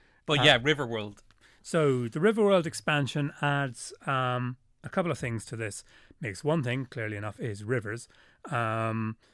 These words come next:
Speaker 2: so when you're, when you're, when you're traveling or you're deploying in, um, uh, Small World itself, um, each, uh,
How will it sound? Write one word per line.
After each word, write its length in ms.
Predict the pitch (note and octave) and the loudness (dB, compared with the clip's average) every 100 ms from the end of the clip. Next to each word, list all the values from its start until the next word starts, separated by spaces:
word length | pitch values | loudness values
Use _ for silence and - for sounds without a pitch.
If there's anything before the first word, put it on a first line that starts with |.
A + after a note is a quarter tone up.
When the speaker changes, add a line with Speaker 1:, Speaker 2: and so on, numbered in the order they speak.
| _ _ | _ _
Speaker 2:
so 460 | - D3+ C#3 C3+ | 0 2 4 4
when 200 | C#3+ E3 | 2 2
you're, 200 | F3+ F3 - | 2 0 -2
when 140 | F3 F3+ | 0 2
you're, 320 | E3+ D#3 F3+ - | 2 0 -4 -6
when 140 | E3+ | -2
you're 100 | E3 | -2
traveling 720 | D3 - D#3 C#3+ C#3+ B2+ A#2+ | -4 -2 0 0 0 0 -2
or 80 | A#2 | -4
you're 180 | A#2 A#2 | -2 -4
deploying 540 | A2+ A2 D3+ C3+ B2+ A#2+ | -4 -6 -4 -2 -2 -4
in, 400 | C#3 B2 A#2 A2+ | -6 -6 -4 -4
um, 380 | A2 G#2+ G#2+ G2+ _ _ - - _ _ _ _ - - - | -6 -6 -6 -10 _ _ -20 -20 _ _ _ _ -20 -20 -10
uh, 440 | C#3+ A2+ G#2 G2+ - | -6 -4 -6 -6 -8
Small 280 | - D#3 C#3+ | -2 0 2
World 200 | B2+ A#2+ | 0 -2
itself, 640 | A2+ F#3+ F#3 E3+ C#3+ - - - | -4 -2 0 0 -4 -12 -14 -4
um, 460 | B2 A#2 A2+ A2 - _ _ _ _ - | -2 0 -2 -6 -10 _ _ _ _ -6
each, 380 | E3+ B2+ - - | -6 -4 -6 -2
uh, 420 | B2 A2+ A2 | 0 0 -2